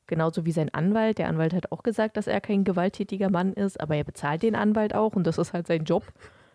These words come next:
Und, äh, bei Amber Hart genau das Gleiche. Ihr wird vorgeworfen, dass sie auch gewalttätig ist und dass sie Probleme hat mit Wut und mit, ähm, ähm,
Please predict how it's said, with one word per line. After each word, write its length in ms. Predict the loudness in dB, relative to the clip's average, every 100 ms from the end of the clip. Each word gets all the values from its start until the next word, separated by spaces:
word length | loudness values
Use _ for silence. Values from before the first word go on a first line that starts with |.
| _ _ _ _ _ _ _ -20 _ _
Und, 340 | 0 2 0 0
äh, 140 | 0
bei 160 | 0 0
Amber 280 | 2 2 2
Hart 220 | -2 0
genau 200 | 2 2
das 200 | 0 -2
Gleiche. 720 | -2 -2 0 0 2 2 0 0
Ihr 160 | 0
wird 140 | 0 0
vorgeworfen, 560 | -2 -2 0 -2 -2 -4
dass 120 | -4
sie 100 | -4
auch 200 | -4 -4
gewalttätig 600 | 0 0 0 -2 -2 -2
ist 240 | -2 -2 -4
und 120 | -4
dass 120 | -4
sie 80 | -4
Probleme 520 | -4 0 2 2 2
hat 200 | -2 -2
mit 300 | -4 -4 0
Wut 380 | 0 2 -2 -4
und 340 | -2 -2 0
mit, 440 | 0 -2 -2 -14 -8
ähm, 480 | -4 -2 -2 -2 -4 -10 _ _ _ _ _ _ _ -16
ähm, 420 | -12 -12 -12